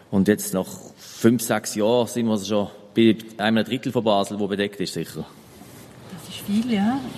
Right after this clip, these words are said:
Speaker 2: Und jetzt kommt sie eigentlich von oben runter, Richtung Mittelland auch. Und Richtung, so jetzt Seeland, Bern.
Speaker 1: Wir haben natürlich ein paar Fälle in Bern schon, also jetzt gerade in der Stadt Bern haben wir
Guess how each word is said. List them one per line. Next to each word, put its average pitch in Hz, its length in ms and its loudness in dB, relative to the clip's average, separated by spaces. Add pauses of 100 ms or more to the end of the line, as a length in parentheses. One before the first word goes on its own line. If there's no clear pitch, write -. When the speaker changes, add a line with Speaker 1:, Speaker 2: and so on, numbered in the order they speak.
Speaker 2:
Und 190 180 0
jetzt 220 180 0
kommt 220 280 8
sie 226 160 6
eigentlich 190 200 4
von 190 260 -2
oben 220 440 6
runter, 226 440 4
Richtung 214 380 0
Mittelland 247 720 2
auch. 175 220 2 (420)
Und 202 220 2
Richtung, 202 420 -2 (480)
so 165 160 -8
jetzt - 360 -8
Seeland, 190 640 0
Bern. 180 400 -2 (240)
Speaker 1:
Wir 127 140 6
haben 170 120 0
natürlich 151 380 4 (280)
ein 101 80 -4
paar 127 560 4
Fälle 120 380 2
in 117 140 0
Bern 117 340 2
schon, 147 300 0
also 110 160 -4
jetzt 107 160 -6
gerade 123 240 -2
in 139 160 -2
der 147 60 -6
Stadt 135 340 -4
Bern 123 280 2
haben 120 160 0
wir 160 160 -2